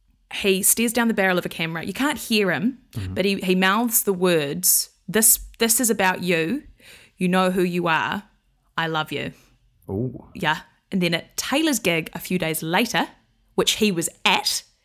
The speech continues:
Speaker 1: he flew from Manila to Nashville to be at this gig,
Speaker 2: Mm-hmm.
Speaker 1: seventeen hours on a plane.
Speaker 2: Oh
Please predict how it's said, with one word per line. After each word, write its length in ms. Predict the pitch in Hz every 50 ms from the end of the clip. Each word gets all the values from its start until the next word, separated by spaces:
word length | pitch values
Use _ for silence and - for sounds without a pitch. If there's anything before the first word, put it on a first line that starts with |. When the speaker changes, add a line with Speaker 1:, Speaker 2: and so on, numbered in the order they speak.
| _ _ -
Speaker 1:
he 140 | - 233 233
flew 400 | 233 - 302 294 247 233 277 330
from 260 | - - 226 220 226
Manila 540 | 240 240 247 262 247 214 185 180 240 277 -
to 140 | - - 262
Nashville 460 | 226 226 220 226 214 - - 180 175
to 120 | 175 - 196
be 180 | 185 196 185
at 120 | 170 - -
this 120 | 185 175
gig, 360 | - - 175 156 175 220 -
Speaker 2:
Mm-hmm. 140 | - - 110
Speaker 1:
seventeen 420 | 104 - 262 247 277 254 285 262 262
hours 240 | 247 247 240 233
on 80 | 220 202
a 20 |
plane. 280 | 180 - 214 - - 220
Speaker 2:
Oh 60 | -